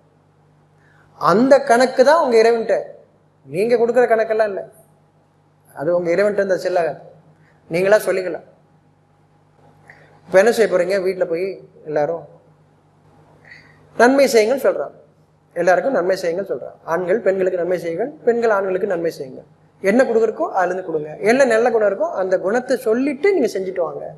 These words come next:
அந்த குணத்தின்படி வாழ்ந்து அதை அவங்களுக்கு கொடுத்துட்டு வாங்க. கொஞ்சம் கொஞ்சமா, கொஞ்சம் நேரம் கிடைக்கும் போதெல்லாம் டெய்லி உட்கார வச்சுட்டு, "இங்க பார், இன்னைக்கு சொல்லியிருக்காங்க, அஞ்சு மணி ஆயிடுச்சு,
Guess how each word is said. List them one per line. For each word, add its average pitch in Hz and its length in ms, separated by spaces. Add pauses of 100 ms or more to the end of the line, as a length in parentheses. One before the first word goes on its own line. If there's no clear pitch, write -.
(1300)
அந்த 202 200
குணத்தின்படி 240 560
வாழ்ந்து 208 540 (640)
அதை 214 320
அவங்களுக்கு 196 480 (260)
கொடுத்துட்டு 190 360
வாங்க. 156 240
கொஞ்சம் 302 240
கொஞ்சமா, 254 200
கொஞ்சம் 190 260
நேரம் 208 160
கிடைக்கும் 180 240
போதெல்லாம் 170 240
டெய்லி 220 280
உட்கார 214 200
வச்சுட்டு, 190 220
"இங்க 185 100
பார், 185 180 (400)
இன்னைக்கு 175 240
சொல்லியிருக்காங்க, 214 480 (360)
அஞ்சு 185 220
மணி 220 160
ஆயிடுச்சு, 208 340